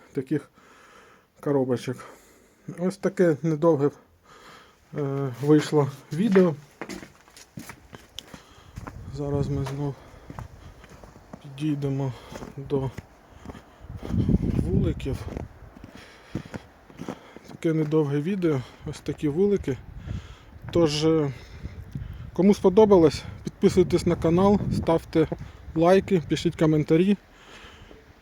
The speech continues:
Е, попереду ще буде багато цікавого. Будуть винаходи.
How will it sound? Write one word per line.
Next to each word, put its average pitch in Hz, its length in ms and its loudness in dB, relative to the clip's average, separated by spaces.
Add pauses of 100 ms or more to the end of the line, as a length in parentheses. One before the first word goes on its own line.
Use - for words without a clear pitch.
(280)
Е, 151 440 -4 (1120)
попереду 165 420 4
ще 165 140 -2
буде 160 240 0
багато 151 460 2 (840)
цікавого. 175 760 4 (1400)
Будуть 160 460 0
винаходи. 175 720 4